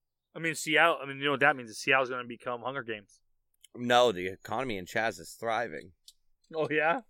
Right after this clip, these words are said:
Speaker 2: They're now taking the six blocks that they've quarantined and charging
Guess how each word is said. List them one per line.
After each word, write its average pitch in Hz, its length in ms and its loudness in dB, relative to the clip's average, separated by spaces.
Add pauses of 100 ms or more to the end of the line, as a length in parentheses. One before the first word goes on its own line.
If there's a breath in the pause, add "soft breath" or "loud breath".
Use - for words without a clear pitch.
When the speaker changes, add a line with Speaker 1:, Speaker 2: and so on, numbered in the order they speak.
(1160 loud breath)
Speaker 2:
They're 151 160 6
now 151 240 10
taking 156 300 -2
the 131 100 0
six - 300 0
blocks 127 380 2
that 104 140 -6
they've 104 220 -2
quarantined 135 800 -2 (640)
and 120 240 4
charging 120 800 2